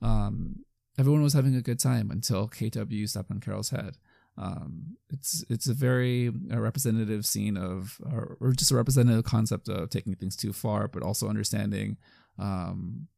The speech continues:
the, uh, the context of play and imagination. Um, that being said, this would be a nice transition to,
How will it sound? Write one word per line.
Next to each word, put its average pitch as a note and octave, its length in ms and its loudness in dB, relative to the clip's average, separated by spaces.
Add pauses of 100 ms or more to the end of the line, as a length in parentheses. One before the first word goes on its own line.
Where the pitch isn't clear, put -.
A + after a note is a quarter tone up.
(480)
the, A2 800 -2 (680)
uh, G#2 340 -4
the C3 100 -4
context C3+ 440 0
of F#2 280 -4
play D2+ 200 2
and E2 120 -4
imagination. - 800 -8 (540)
Um, - 720 -10 (640)
that C#3 120 0
being E3+ 140 2
said, B2+ 380 0
this C3 300 0
would E3+ 80 -2
be C3 180 4
a A#2+ 40 4
nice A#2 160 2
transition G#2 560 4
to, G#2 580 2